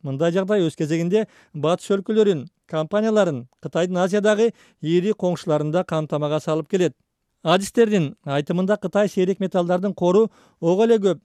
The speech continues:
жеңил түрү боюнча башка өлкөлөрдү тизелетип коюуга өз аймагындагы ири темиргендердин жардамы менен жетишкен. Башкача айтканда,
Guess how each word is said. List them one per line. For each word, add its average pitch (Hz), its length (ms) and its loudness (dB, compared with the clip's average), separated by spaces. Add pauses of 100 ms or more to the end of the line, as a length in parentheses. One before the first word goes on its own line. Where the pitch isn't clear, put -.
(140)
жеңил 165 560 -2
түрү 226 160 0
боюнча 170 460 2 (160)
башка 156 360 0
өлкөлөрдү 202 460 0 (420)
тизелетип 202 400 0
коюуга 190 540 0 (160)
өз 196 240 2
аймагындагы 185 840 0
ири 180 280 0
темиргендердин 202 720 0 (280)
жардамы 175 580 0
менен 160 160 -2
жетишкен. 156 640 -4 (400)
Башкача 165 420 -4
айтканда, 214 400 0